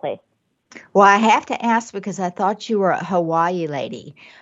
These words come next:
Speaker 2: but you're using some Texas lingo here. You can lead a
Speaker 1: I
Speaker 2: horse
Speaker 1: am.
Speaker 2: to water, <laughs> but you can't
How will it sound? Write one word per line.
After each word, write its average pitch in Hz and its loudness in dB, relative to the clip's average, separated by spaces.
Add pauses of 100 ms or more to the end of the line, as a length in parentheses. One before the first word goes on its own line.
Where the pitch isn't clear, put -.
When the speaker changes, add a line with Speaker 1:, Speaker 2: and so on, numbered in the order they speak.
Speaker 2:
but 175 2
you're 226 6
using 240 0
some 190 -8
Texas 220 -6
lingo 214 0
here. 139 -4
You 151 -6
can 160 -8
lead 175 0
a 202 2
Speaker 1:
I 208 4
Speaker 2:
horse 240 2
Speaker 1:
am. 285 -2
Speaker 2:
to 240 -12 (120)
water, - -2 (100)
<laughs> - -20 (180)
but 220 -10
you 233 -4 (100)
can't 269 -2